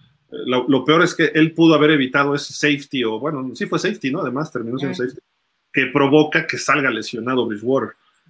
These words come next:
Speaker 1: Pero fuera de eso, dices, "Ah". Yo prefiero a alguien que te atrapa pases, ¿no?
Speaker 2: Sí.
Speaker 1: Porque lo sustituyes con un fullback o con alguien más y tienes a Ingold. Digo, yo personalmente, ¿no? Y sí estoy de acuerdo, a lo mejor no es un tight end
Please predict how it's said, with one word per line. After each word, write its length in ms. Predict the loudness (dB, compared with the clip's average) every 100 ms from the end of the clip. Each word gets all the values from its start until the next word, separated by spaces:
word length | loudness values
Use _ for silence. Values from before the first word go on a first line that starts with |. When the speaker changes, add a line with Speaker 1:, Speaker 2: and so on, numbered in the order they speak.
| _
Speaker 1:
Pero 280 | 2 4 4
fuera 240 | 2 0
de 80 | 0
eso, 220 | 0 -2
dices, 240 | -4 -4 -2 2
"Ah". 200 | 2 2 -8 _ _ _ _ _ _ _
Yo 180 | 0 2
prefiero 280 | 0 2 4
a 40 |
alguien 180 | 4 2
que 80 | 0
te 80 | -2
atrapa 380 | -2 -2 -4 -10
pases, 380 | -10 -8 -8
¿no? 180 | -8 -12 -14 _ _ _ _ _
Speaker 2:
Sí. 240 | -16 -16 _ _ _ _ _ _ _ _
Speaker 1:
Porque 240 | -6 0
lo 120 | 2 2
sustituyes 500 | 2 0 2 2 2
con 180 | 2 4
un 120 | 2
fullback 500 | 2 4 4 2 0
o 160 | -4
con 220 | -2 -4 -2
alguien 260 | -2 -2
más 260 | -2 -2 -4
y 40 |
tienes 320 | -2 -2 -2
a 80 | -4
Ingold. 420 | -2 0 -2 -4 -8 -18
Digo, 460 | -20 -4 -2 0
yo 200 | 2 2 2
personalmente, 600 | -2 0 2 2 0 -4
¿no? 140 | -6 -12 _ _ _ -4
Y 80 |
sí 100 | 0
estoy 180 | 2 4
de 60 | 2
acuerdo, 280 | 4 4 4
a 40 |
lo 80 | 4
mejor 240 | 2 2
no 80 | 2
es 100 | 2
un 140 | 2 2
tight 260 | -2 2
end 320 | 2 2 0